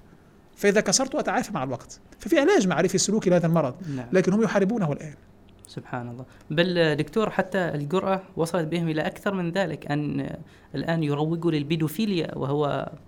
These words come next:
Speaker 2: فعل هذه الفاحشة المشينة مع الأطفال، حتى التلذذ بالأطفال، بل أنهم أدخلوا حتى الشذوذ إلى قنوات الأطفال من خلال أعلامهم، من خلال ألعابهم، وحتى الذين كنا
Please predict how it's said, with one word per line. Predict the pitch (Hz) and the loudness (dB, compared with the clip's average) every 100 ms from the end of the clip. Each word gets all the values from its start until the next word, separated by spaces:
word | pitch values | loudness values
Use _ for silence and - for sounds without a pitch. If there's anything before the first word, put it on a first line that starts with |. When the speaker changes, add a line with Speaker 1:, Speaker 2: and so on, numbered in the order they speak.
| - - - | -20 -8 -4
Speaker 2:
فعل | 160 165 | -2 0
هذه | 165 175 156 160 | 0 -2 -2 -4
الفاحشة | 151 - 156 - 185 190 175 160 | -4 -8 -10 -2 0 2 -2 -4
المشينة | 143 139 - 190 175 | -2 -2 -2 -4 -2
مع | 156 147 | -2 -2
الأطفال، | 160 160 - 262 220 | -4 -6 -2 -2 -2
حتى | 143 - | -4 -6
التلذذ | 127 147 190 185 | -6 -2 -2 -2
بالأطفال، | 185 175 175 - - 196 - - - - | -4 -4 -4 -4 -4 -6 -8 -20 -20 0
بل | 156 | 4
أنهم | 190 220 196 | 6 6 4
أدخلوا | 170 156 - 196 | 2 -2 0 0
حتى | - - - | -2 -8 -8
الشذوذ | 165 170 196 202 | -6 -4 -2 -2
إلى | 180 175 170 | -2 -4 -4
قنوات | 165 175 180 202 202 | -2 0 0 -2 -4
الأطفال | 196 - - 202 - - - - 143 | -6 -6 -4 -4 -6 -16 -20 -10 -6
من | |
خلال | 131 165 151 | -2 2 4
أعلامهم، | 127 139 170 175 170 170 | 4 2 2 0 0 0
من | 151 139 | -2 -4
خلال | - 147 139 | -4 -4 -2
ألعابهم، | 131 123 165 175 170 175 170 - - - - | 0 2 2 4 2 0 -4 -10 -20 -20 -14
وحتى | - 196 190 226 208 - - - - - | -2 0 2 2 2 0 -6 -12 -10 -8
الذين | 147 151 151 175 | -2 0 2 0
كنا | 160 165 160 156 151 | 0 0 2 2 0